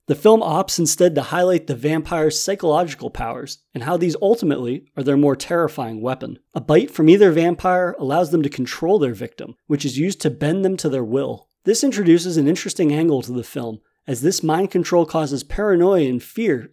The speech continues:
to set in amongst the survivors, as anyone could become susceptible to the vampire's will. There are several instances where the matriarch controls a bitten survivor and forces them to attack other survivors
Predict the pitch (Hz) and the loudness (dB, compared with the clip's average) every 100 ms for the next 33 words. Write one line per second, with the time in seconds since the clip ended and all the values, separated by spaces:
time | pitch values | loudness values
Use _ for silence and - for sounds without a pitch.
0 | _ - 147 175 180 165 139 143 139 120 | _ -8 -2 2 4 4 2 0 -4 -6
1 | 131 127 156 139 113 107 - - 135 165 | -4 0 0 0 -6 -12 -12 -10 -8 -2
2 | 185 196 143 127 127 127 147 139 123 - | 2 4 4 0 -6 -6 -4 -4 -4 -4
3 | 151 147 123 110 - 117 101 123 120 123 | -4 -4 -6 -6 -8 -10 -8 -8 -8 -8
4 | 110 101 123 120 - _ 170 165 - 277 | -10 -8 -8 -8 -12 _ -2 0 2 2
5 | 277 180 156 - 160 156 151 143 135 131 | 4 4 2 -6 -4 -4 0 0 2 0
6 | 160 - 165 143 131 139 131 160 147 - | 0 0 0 0 -2 -6 0 2 2 0
7 | 165 147 - 117 135 143 120 113 - 135 | -4 -4 -6 -4 -2 0 -2 -8 -8 -8
8 | - 190 208 170 139 131 123 117 - 160 | 0 2 2 0 -2 -2 -4 -6 -4 -4
9 | 139 185 214 - 123 117 110 113 | 0 0 0 -2 -4 -6 -6 -10